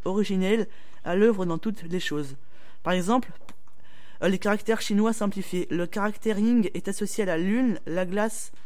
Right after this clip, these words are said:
qui représente, euh, la part féminine, et le yang est associé au soleil et le feu, qui représente, euh, la partie masculine. Par contre, pour les caractères chinois traditionnels, également utilisés dans le japonais,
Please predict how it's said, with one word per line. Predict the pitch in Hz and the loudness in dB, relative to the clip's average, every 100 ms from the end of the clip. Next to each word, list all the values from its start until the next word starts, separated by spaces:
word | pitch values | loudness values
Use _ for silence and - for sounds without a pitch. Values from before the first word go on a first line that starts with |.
| - - - - | -6 -6 -6 -2
qui | 185 | -2
représente, | 185 185 196 - - - | 0 0 0 -2 -4 -4
euh, | 160 160 | -2 -2
la | 156 | -2
part | 165 156 | -2 -2
féminine, | 165 165 208 254 226 - - - - | 0 2 2 2 0 -4 -6 -6 -4
et | - | -2
le | 180 | 2
yang | 196 220 | 2 0
est | - | -2
associé | 180 185 180 | -4 -2 -2
au | |
soleil | 160 - 202 214 | -2 0 2 2
et | 175 | 0
le | 160 | -2
feu, | - - 220 | -2 -2 -2
qui | - | -2
représente, | 170 - 180 190 196 - | -4 -4 -2 -2 -2 -2
euh, | 160 160 | -2 -2
la | 160 | -2
partie | 156 160 - 190 | -4 -4 -4 -2
masculine. | 185 - 160 147 143 - - - - - - | -2 -4 -4 -2 -4 -6 -6 -6 -6 -6 -4
Par | 165 180 | -2 0
contre, | 220 233 - | 0 -2 -4
pour | 185 185 | -2 0
les | 180 | 0
caractères | 180 190 202 202 196 | 0 -2 -2 -2 -4
chinois | - 202 214 | -2 0 0
traditionnels, | - 196 180 180 196 233 - | -2 -4 -2 -2 0 -2 -2
également | 170 180 185 180 | -2 -2 0 -2
utilisés | - 180 185 | -4 -4 -2
dans | 180 165 | -2 -2
le | 160 | -2
japonais, | 170 170 165 185 | -2 -2 -2 -2